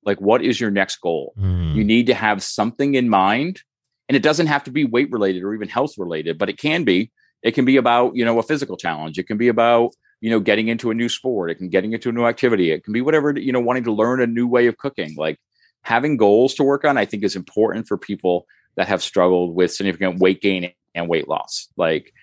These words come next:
Speaker 1: you need something to focus on, and it can be your career. It can be your family. You know, you can, f-, but you need to be able to clearly define it for yourself, because I think the clear definition of your why and your purpose is the key to weight loss. And I think it's also the key to keeping that weight off.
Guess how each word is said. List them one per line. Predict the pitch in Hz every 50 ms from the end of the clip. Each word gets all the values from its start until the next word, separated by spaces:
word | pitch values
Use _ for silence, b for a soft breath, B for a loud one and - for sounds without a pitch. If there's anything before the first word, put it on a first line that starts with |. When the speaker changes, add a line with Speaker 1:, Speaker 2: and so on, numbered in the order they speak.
| b b b
Speaker 1:
you | 101 107
need | 101 104 110 113 104
something | - - 104 92 101 95
to | 85 82
focus | - 85 80 - 82 - -
on, | - - - - _ -
and | 101
it | 104 104
can | - 127
be | 117 131
your | 139 135 131
career. | - 156 147 156 147 107 78 67
It | -
can | - 95
be | 104 120
your | 139 135
family. | - 143 139 139 127 95 78 71 - _ _ _ _ _ _ -
You | 107
know, | 101 95
you | 92 92 104
can, | 107 - 117
f-, | 110 - 113 104
but | 104 107 104
you | 92 104 104
need | 98 101 110 120 120
to | 120
be | 104 120
able | 120 113 101
to | 95
clearly | - - - 113 107 107 101
define | 82 - - - 82 90 98
it | 117 - -
for | 160
yourself, | 160 170 180 - 190 185 190 202 208 - _ _ b b b b b b b b
because | - 113 113 110
I | 120 120
think | 120 156 160 151
the | -
clear | - - - 131 127 131
definition | 131 139 123 - 117 113 113 - - 110 110
of | - - 101 101 92
your | 92 95 98 90
why | 87 82 87 87 87 92 104
and | 113 107 101
your | 95 87
purpose | - - 92 92 - 120 131 147 - - - _ _ _ _ _ _ _
is | - 113 113 110 -
the | -
key | 95 - - - 117 110
to | 104 - 104
weight | 92 95 98 98 69
loss. | 82 92 82 85 92 107 135 139 -
And | 87 101
I | 98
think | 92 - 95
it's | 101 - -
also | 95 87 - 98
the | 85 87
key | - - 98 87
to | 82
keeping | - - 92 - 92
that | 82 80 - -
weight | 78 80 76
off. | 73 - - - -